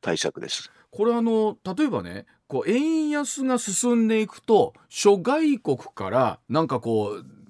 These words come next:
Speaker 2: よ-、文句言われるみたいなことっていうのは今まであった？
Speaker 1: もちろんあり、あ、今までだって、これは過去の歴史を見ても、
Speaker 2: うん。
Speaker 1: えーっと、自国通貨安っていうのは自分の国にはプラスなんですよ。
Speaker 2: はい、
Speaker 1: 今、
Speaker 2: はい。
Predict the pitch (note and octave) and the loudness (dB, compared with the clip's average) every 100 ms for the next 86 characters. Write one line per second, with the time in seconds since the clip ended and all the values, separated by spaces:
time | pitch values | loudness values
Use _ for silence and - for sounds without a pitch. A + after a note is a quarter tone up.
0 | - D3 D#3 D#3 C4+ D4 G#3+ C#3 B2+ B2 | -10 0 2 4 4 4 2 2 2 2
1 | A#2 B2 A2+ F2+ F2+ G#2+ - G#2+ F#2 D3+ | -2 -4 -4 -6 -8 -10 -8 -8 -4 -2
2 | F3 B2 F#3+ C3+ G2 G2 A#2 B2+ - C3 | 0 2 2 2 2 2 2 2 4 4
3 | C3 D3 F3 E3 A#2+ G#2+ - - F#2+ - | 6 4 4 4 2 2 0 0 -2 -2
4 | - D3+ D3+ D3 C3+ F#3 F3+ A2+ G#2 A2 | -4 0 4 4 2 0 0 2 2 2
5 | - A2+ A#2+ - F2 A#2+ A#2+ D#2+ C3 A#2+ | 2 2 0 0 0 0 0 0 -2 -2
6 | G#2 A#2 A2 A2+ B2+ C#3 C3+ - C#3+ D3+ | 2 2 2 0 2 0 0 0 0 2
7 | C3 G#2+ - - F#2+ G#2 F2+ B2 F3 A3+ | 2 2 -2 -2 0 0 0 2 2 2
8 | A3 A3 G#3+ C3 - A#2 G2 F#2 C#2+ C#3+ | 2 4 4 2 2 0 0 -2 -2 -2
9 | F3 E3+ A2+ G#2 A#2+ G2+ | 0 2 2 2 0 -2